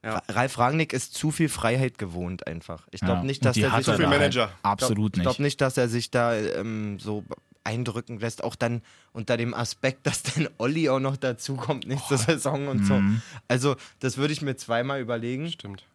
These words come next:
Speaker 2: Ähm, es gibt also für mich jetzt gerade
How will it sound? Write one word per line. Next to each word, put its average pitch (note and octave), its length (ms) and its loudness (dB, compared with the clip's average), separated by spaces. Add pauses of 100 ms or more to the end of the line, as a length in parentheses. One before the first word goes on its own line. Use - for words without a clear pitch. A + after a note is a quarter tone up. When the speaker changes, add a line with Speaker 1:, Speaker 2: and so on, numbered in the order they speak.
(480)
Speaker 2:
Ähm, A2+ 400 2 (540)
es - 260 -2
gibt - 380 -2
also A#2 220 0
für C3 180 0
mich F3 420 0
jetzt C#3+ 320 0
gerade C#3 580 0